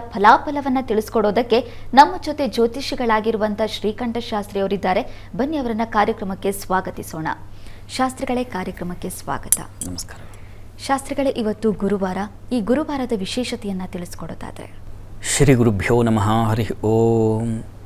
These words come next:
Speaker 2: ಮೂರ್ತಿತ್ವೇ ಪರಿಕಲ್ಪಿತ ಶಶಿಭೃತೌ ವರ್ತ್ಮ ಪುನರ್ಜನ್ಮನಾಮಾತ್ಮೇ ಚಾತ್ಮವಿದಾಂ ಕೃತಶ್ಚ ಯಜತಾಂ ಭರತ ಅಮರ ಜ್ಯೋತಿಷಾಂ. ಲೋಕಾನಾಂ ಪ್ರಳಯೋದ್ಭವ ಸ್ಥಿತಿ ವಿಭುಶ್ಚಾನೇಕಥಾ ಯಶರಿತೌ ವಾಚನ್ನ ಸತತಾತ್ವನೇಕ ಕಿರಣಃ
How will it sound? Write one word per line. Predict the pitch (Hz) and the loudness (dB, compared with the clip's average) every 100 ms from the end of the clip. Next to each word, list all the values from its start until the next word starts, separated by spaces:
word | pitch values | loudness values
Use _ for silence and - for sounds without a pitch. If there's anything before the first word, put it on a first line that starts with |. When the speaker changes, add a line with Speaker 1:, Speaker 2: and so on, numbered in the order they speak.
| - - - - - - - - - | -16 -16 -14 -14 -12 -10 -10 -6 2
Speaker 2:
ಮೂರ್ತಿತ್ವೇ | 117 156 160 139 147 147 | 6 6 4 4 8 8
ಪರಿಕಲ್ಪಿತ | 117 117 131 123 131 | 6 4 2 2 0
ಶಶಿಭೃತೌ | 120 104 - 123 - - 127 | 0 0 0 0 0 2 4
ವರ್ತ್ಮ | 117 - 110 98 | 4 2 0 0
ಪುನರ್ಜನ್ಮನಾಮಾತ್ಮೇ | 113 120 120 117 113 110 107 95 - 95 | 0 0 2 2 2 2 2 0 -2 -2
ಚಾತ್ಮವಿದಾಂ | 87 87 - 90 85 80 82 | 0 -2 -2 -4 -2 -2 -2
ಕೃತಶ್ಚ | 98 139 - 90 | -4 -4 -4 -4
ಯಜತಾಂ | 85 92 117 117 | -2 0 0 0
ಭರತ | 104 90 92 - | -2 -2 -4 -2
ಅಮರ | 92 92 85 | -2 -2 -2
ಜ್ಯೋತಿಷಾಂ. | 80 76 78 - 67 65 - - - - - - | -4 -6 -6 -8 -8 -10 -12 -14 -14 -14 -16 0
ಲೋಕಾನಾಂ | - 220 131 127 127 | 2 6 6 6 4
ಪ್ರಳಯೋದ್ಭವ | 117 95 110 110 95 113 | 2 0 2 0 0 -4
ಸ್ಥಿತಿ | 101 - 107 | -4 -4 -6
ವಿಭುಶ್ಚಾನೇಕಥಾ | 98 87 - - 95 90 90 90 - 85 | -4 -4 -6 -8 -6 -4 -4 -6 -8 -6
ಯಶರಿತೌ | 85 - 90 104 170 - - - - - - - - - - - - - - - - - - - - - - - - - - - | -8 -6 -4 -2 -2 -6 -12 -12 -12 -12 -14 -14 -14 -12 -12 -12 -12 -12 -10 -10 -10 -10 -12 -14 -14 -14 -14 -12 -12 -10 -10 -2
ವಾಚನ್ನ | 92 101 117 117 117 | 0 0 0 0 -2
ಸತತಾತ್ವನೇಕ | - 85 90 98 104 90 85 82 | -2 -2 -2 -2 -4 -2 -2 -4
ಕಿರಣಃ | 80 80 80 | -6 -6 -6